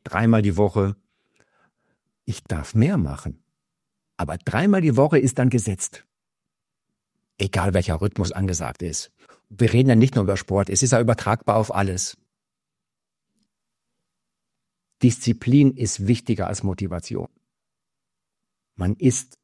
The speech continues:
wir alle waren schon auf Events. Mensch, da habe ich gebrannt. Level one to ten,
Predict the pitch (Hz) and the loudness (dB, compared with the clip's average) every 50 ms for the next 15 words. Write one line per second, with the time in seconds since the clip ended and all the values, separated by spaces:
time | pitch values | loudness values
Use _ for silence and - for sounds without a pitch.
0 | _ _ _ _ - 135 - - - 131 143 143 117 87 90 85 90 92 - 101 | _ _ _ _ -2 -2 -2 0 2 2 2 2 2 2 0 -2 -2 -2 -4 -6
1 | 95 - 101 98 - - - 123 117 101 92 98 90 95 101 95 - - - - | -6 -4 -4 -4 -4 -4 -2 0 0 0 0 0 0 2 2 0 -2 -4 -10 -16
2 | - _ _ _ _ _ _ _ _ _ _ _ _ _ _ _ _ _ - 104 | -18 _ _ _ _ _ _ _ _ _ _ _ _ _ _ _ _ _ -8 -4
3 | 107 110 113 113 110 98 - - - - - - _ _ _ _ _ _ _ _ | -2 0 0 0 0 -2 -4 -6 -12 -14 -18 -20 _ _ _ _ _ _ _ _
4 | - 120 98 101 101 95 117 95 - - 123 90 - 104 101 101 101 98 98 - | 0 0 2 2 2 2 2 2 2 0 -2 0 0 0 0 2 2 2 0 -2
5 | - - _ _ _ _ _ _ _ _ _ _ _ _ _ _ _ _ _ _ | -6 -18 _ _ _ _ _ _ _ _ _ _ _ _ _ _ _ _ _ _
6 | _ _ _ _ _ _ _ _ _ _ _ _ _ _ _ _ _ _ _ _ | _ _ _ _ _ _ _ _ _ _ _ _ _ _ _ _ _ _ _ _
7 | _ _ - 117 131 127 127 135 139 135 - - 120 127 131 151 156 - 131 120 | _ _ -2 2 2 4 4 4 2 0 -4 -2 0 2 2 2 2 2 0 -2
8 | - - - 139 131 143 143 139 | 0 2 2 4 4 4 2 0